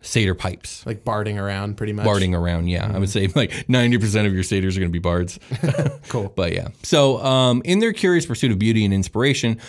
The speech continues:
Speaker 1: comes their reputation for hedonistic revelry. Satyrs crave the strongest of drink, the most fragrant of spices, the most delectable of food,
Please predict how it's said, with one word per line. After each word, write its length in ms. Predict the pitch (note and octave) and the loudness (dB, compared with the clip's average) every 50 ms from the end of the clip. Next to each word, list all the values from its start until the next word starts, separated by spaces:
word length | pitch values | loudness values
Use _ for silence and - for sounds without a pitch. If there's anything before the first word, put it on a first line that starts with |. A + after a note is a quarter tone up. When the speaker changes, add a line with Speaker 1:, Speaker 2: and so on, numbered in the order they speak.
| - - - | -20 -20 -4
Speaker 1:
comes 260 | - D3+ E3 F3 D3+ | 0 2 2 2 2
their 100 | E3 E3+ | 2 2
reputation 540 | C#3+ C3+ C3 C#3 B2+ - A2 G2 F#2 A2+ G2+ | 2 2 0 0 -2 0 0 0 0 0 -2
for 160 | - - F#2 | -2 -4 -6
hedonistic 680 | E2 - - G2 G2 F#2 F#2+ F#2+ F#2 F2+ - - F2+ E2+ | -6 -4 -2 0 0 2 2 0 0 0 -2 -6 -6 -2
revelry. 480 | F#2+ G2+ G2+ F2+ E2+ E2+ B1+ - A1+ - - - - - - - | 0 0 0 0 -2 -4 -8 -10 -12 -14 -16 -20 -20 -20 -20 -18
Satyrs 380 | - - E3+ G3 A#3 A#3+ A#3 | -2 0 2 2 2 0 0
crave 180 | - - E3 C#3+ | 0 0 0 2
the 80 | B2+ A#2 | 2 0
strongest 520 | - - - C#3 B2 B2+ B2+ A#2+ A2 - | 0 0 2 2 2 4 2 2 0 -2
of 80 | G2+ F#2 | -4 -4
drink, 340 | - G2 - - - - _ _ | -4 -6 -6 -6 -12 -20 _ _
the 60 | - G#2 | -2 -2
most 160 | G#2 F#2 - | -2 -2 -2
fragrant 360 | - - C3 C#3 B2 B2 A#2+ | -2 0 2 2 2 2 2
of 60 | A2 - | 0 0
spices, 440 | - - - - - - - - - | -2 -8 -10 -10 -12 -12 -14 -10 -6
the 60 | - | -2
most 200 | A2 A2+ G#2+ - | -2 -2 -2 -2
delectable 460 | - A2 A2 A#2+ B2 - - B2+ A#2+ A#2 | -2 0 0 0 0 0 0 0 0 0
of 60 | G#2 | 0
food, 280 | - G#2+ G2 G2 F#2+ | -2 -2 -2 -2 -2